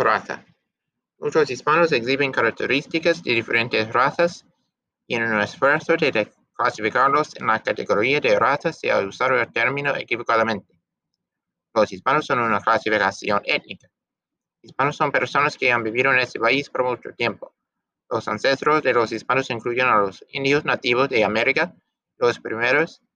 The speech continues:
fundadores. La primera fundación en Norteamérica fue en San Agustín, en la Florida, por personas provenientes de España. ¿De dónde venimos?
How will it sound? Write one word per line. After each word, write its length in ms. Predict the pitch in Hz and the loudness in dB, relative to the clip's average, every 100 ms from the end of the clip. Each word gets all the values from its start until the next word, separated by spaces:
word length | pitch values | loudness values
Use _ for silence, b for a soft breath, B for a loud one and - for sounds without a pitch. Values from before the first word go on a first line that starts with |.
| _ | _
fundadores. 720 | 131 135 131 120 - - _ _ _ _ _ _ - | -8 -2 4 4 4 0 _ _ _ _ _ _ -2
La 100 | 110 | -2
primera 360 | - 120 139 | 0 0 0
fundación 600 | 156 131 120 - 123 120 | 0 0 -2 -2 -2 0
en 100 | 135 | 0
Norteamérica 640 | 117 120 113 113 127 147 160 | 0 0 -2 0 0 0 -2
fue 220 | 131 127 | 0 0
en 240 | 120 117 | 0 -6
San 560 | - _ _ - 98 - - | -14 _ _ -8 -8 -6 0
Agustín, 540 | 107 104 90 139 151 | 0 0 -4 -2 0
en 100 | 175 - _ _ _ | -2 -10 _ _ _
la 120 | 113 101 | -4 -2
Florida, 500 | 110 123 156 180 175 | 2 2 2 0 0
por 200 | 110 - | -2 0
personas 400 | 98 - 139 - | -2 -2 -4 -2
provenientes 640 | 117 107 104 110 127 139 | 0 2 2 0 0 2
de 120 | 135 117 | 2 2
España. 340 | - - 90 - _ _ _ _ _ _ _ _ _ _ | -2 -8 -8 -14 _ _ _ _ _ _ _ _ _ _
¿De 80 | 120 | -2
dónde 260 | 131 151 147 | -2 0 0
venimos? 600 | 147 113 85 - _ | 0 -2 -4 -12 _